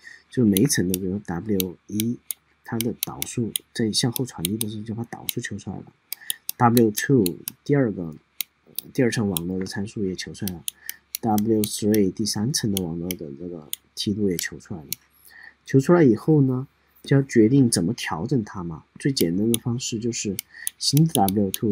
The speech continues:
等于原来老的W two减，啊，哦，新的W two等于老的W two减去一个步长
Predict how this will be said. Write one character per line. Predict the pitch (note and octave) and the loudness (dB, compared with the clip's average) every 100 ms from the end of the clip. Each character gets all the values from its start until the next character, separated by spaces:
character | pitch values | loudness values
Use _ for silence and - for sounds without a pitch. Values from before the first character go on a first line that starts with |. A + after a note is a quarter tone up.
| F#2+ | 0
等 | G2 | 0
于 | G2 G#2 | 0 2
原 | E2+ E2 G#2+ | 0 -2 -2
来 | A#2 A2+ F#2+ - _ | 0 0 -2 -6 _
老 | G2+ F2+ C2+ A1+ | -8 -8 -6 -6
的 | G2 | -4
W | A#2 E2+ F2+ G#2+ - - | -2 -4 -2 -4 -6 -14
two | - - G#2+ F2+ _ _ - - _ - | -8 -2 -2 -2 _ _ -20 -20 _ -10
减， | - F#2+ F2 E2 - _ _ - _ _ _ _ _ _ _ _ - | -2 -2 -2 -8 -12 _ _ -16 _ _ _ _ _ _ _ _ -12
啊， | A#2+ G#2+ - | -8 -6 -8
哦， | - C3 | -2 2
新 | - E3 | 6 8
的 | F3 | 8
W | - G2+ A#2+ C3+ G2+ D#2+ - _ _ _ - - - _ _ - | 6 2 2 0 -2 -4 -12 _ _ _ -12 -12 -18 _ _ 0
two | C#3 A#2+ | 4 4
等 | G#2+ G2+ | 4 0
于 | F2+ F2 F#2 G2 - - - - _ - - | 0 0 0 -2 -6 -12 -12 -18 _ -16 -8
老 | A2 F#2 | -2 -2
的 | F2+ A#2 | 0 -2
W | A2 G#2+ G#2+ G2 D#2+ - | 0 0 0 0 -2 -10
two | - - G2 D#2+ - _ _ _ _ _ - | -10 -6 -6 -8 -14 _ _ _ _ _ -8
减 | - G#2 F#2 | 0 0 0
去 | - - B2 | -2 2 2
一 | F2 G2 | 2 -2
个 | |
步 | G#2 D3 B2 | -4 -2 -4
长 | - E2+ | -4 -8